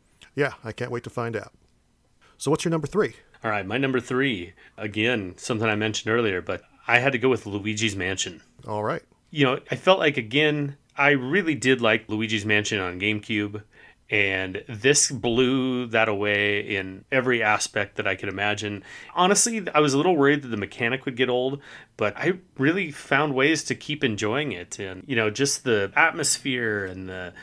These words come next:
Speaker 2: kind of the goofy characters and Professor Egad and
Speaker 1: Mm-hmm. Yeah, it had a lot of personality.
Speaker 2: and Gooigi slithering through stuff and that sound. <laughs> All of it adds to make up for a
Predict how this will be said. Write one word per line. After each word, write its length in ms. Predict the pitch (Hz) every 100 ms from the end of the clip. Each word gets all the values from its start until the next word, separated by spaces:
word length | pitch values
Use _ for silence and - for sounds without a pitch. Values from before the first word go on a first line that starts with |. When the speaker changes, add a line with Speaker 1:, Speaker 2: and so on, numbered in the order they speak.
| 139
Speaker 2:
kind 180 | - 131
of 120 | 120
the 100 | 101
goofy 380 | 95 107 117 135
characters 720 | - 120 123 123 113 107 98
and 520 | 95 90 90 98 113 - -
Professor 440 | - 113 127 - 135
Egad 680 | 120 120 107 107 98 95 92
and 200 | 90 92
Speaker 1:
Mm-hmm. 220 | 147 147
Yeah, 80 | 139
it 40 |
had 40 |
a 40 | 139
lot 160 | 131 175
of 100 | -
personality. 540 | 175 175 139 98 - - -
Speaker 2:
and 160 | 107
Gooigi 600 | 107 123 143 135 101 85 - - - _ - -
slithering 580 | - - 131 135 127 110
through 280 | 101 110 98
stuff 420 | - 107 92 90 - _
and 180 | 120 107
that 180 | 98 -
sound. 460 | - 117 117 98 87
<laughs> 40 | - - - - - - - - - - - - - - - 135 - - _
All 280 | 147 143 156
of 100 | 147
it 160 | 131 127
adds 360 | 117 117 113 -
to 120 | -
make 240 | 117 117 131
up 220 | 117 -
for 240 | 117 101
a 480 | 101 95 92 92